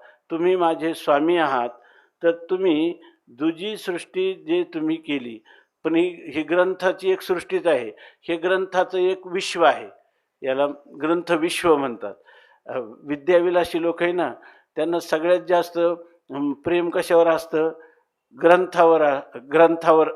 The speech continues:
अधिक प्रेम असतं. तर मग हे जे ग्रंथाची सृष्टी आहे, विशेषतः गीता ग्रंथाची सृष्टी, तिचं जे स्पष्टीकरण,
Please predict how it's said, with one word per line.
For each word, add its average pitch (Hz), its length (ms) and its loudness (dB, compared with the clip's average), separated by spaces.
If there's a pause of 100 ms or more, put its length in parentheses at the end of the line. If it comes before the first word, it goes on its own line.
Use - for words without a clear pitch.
(160)
अधिक 139 440 -2
प्रेम 127 260 0
असतं. 110 280 -8 (440)
तर 151 60 2
मग 151 240 -4
हे 180 220 2
जे 185 160 0
ग्रंथाची 170 600 -2
सृष्टी 147 400 -6
आहे, 104 280 0 (280)
विशेषतः 156 480 -4
गीता 156 400 2
ग्रंथाची 143 580 -2
सृष्टी, 120 460 -12 (400)
तिचं 160 260 -2
जे 170 220 -6
स्पष्टीकरण, 143 800 -2